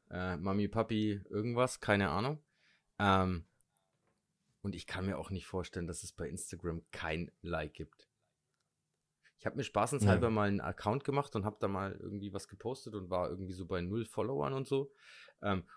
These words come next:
Speaker 1: und da, auch da hat das Reel durch den Algorithmus, ähm, irgendwie fünf, sechs Likes bekommen. Also gibt's es,
Speaker 2: Ja.
Speaker 1: gibt's es für Instagram wirklich auch?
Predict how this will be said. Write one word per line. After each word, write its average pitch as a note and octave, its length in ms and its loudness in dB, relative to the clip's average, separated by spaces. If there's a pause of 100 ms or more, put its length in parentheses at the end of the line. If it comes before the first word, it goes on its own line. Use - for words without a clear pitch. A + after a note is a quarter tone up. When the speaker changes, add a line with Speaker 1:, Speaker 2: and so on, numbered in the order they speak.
(100)
Speaker 1:
und F#2 200 -6
da, D#2 80 0
auch - 160 -8
da E2+ 240 2
hat F2+ 180 -2
das - 180 -8
Reel G#2 160 2
durch F#2 140 -2
den E2+ 180 -2
Algorithmus, F2+ 800 -4
ähm, D#2+ 460 -2 (1500)
irgendwie F2+ 300 -4
fünf, F2+ 260 -6
sechs - 260 -2
Likes F2+ 280 -2
bekommen. D#2+ 420 -6
Also E2 300 -4 (3250)
gibt's - 240 -4
es, G2+ 160 6
Speaker 2:
Ja. F#2+ 100 -2
Speaker 1:
gibt's - 220 -2
es F#3 80 0
für C3+ 120 2
Instagram B2+ 480 0
wirklich G2+ 300 -4
auch? G2+ 320 -2